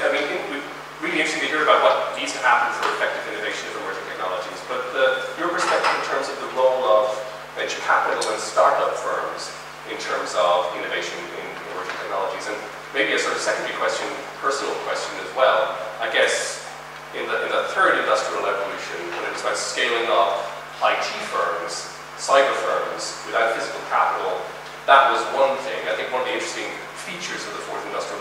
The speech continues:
revolution is this sort of cyber physical, highly complex systems. And I'd be interested in your thoughts as well on how V C approaches investment in big, complex cyber physical systems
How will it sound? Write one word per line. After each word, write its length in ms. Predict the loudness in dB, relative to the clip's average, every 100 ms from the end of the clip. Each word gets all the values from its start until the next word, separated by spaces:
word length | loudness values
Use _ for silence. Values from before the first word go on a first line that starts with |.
| -4
revolution 320 | -4 -6 -6 -6
is 80 | -6 -6
this 80 | -4
sort 240 | -4 -4
of 80 | -6 -10 -10 -6
cyber 400 | 4 6 6 4 0
physical, 640 | -2 -4 -2 -2 -2 -2 -6 -10 -12 -10
highly 400 | 0 4 6 4 2 0
complex 320 | 0 0 0
systems. 560 | -4 -6 -6 -8 -6 0
And 80 |
I'd 160 | 2 2
be 80 | 0
interested 320 | -4 -6 -6 -4
in 80 | -4
your 80 | -4
thoughts 160 | -4 -6 -6
as 80 |
well 160 | -2 -2
on 80 | 0 4
how 160 | 4 2
V 80 | -2
C 400 | -4 -4 -4 -6 -8 -10 -6 -4
approaches 560 | 0 2 0 0 -4
investment 480 | -2 0 2 0 -4 -2
in 320 | 0 0 -2 -6 -8 -10 -6
big, 400 | 0 0 0 -2
complex 880 | 0 4 4 4 6 6 4 0 0
cyber 320 | 2 4 2 -2
physical 320 | -6 -6 -6
systems 480 | -4 -4 -6 -6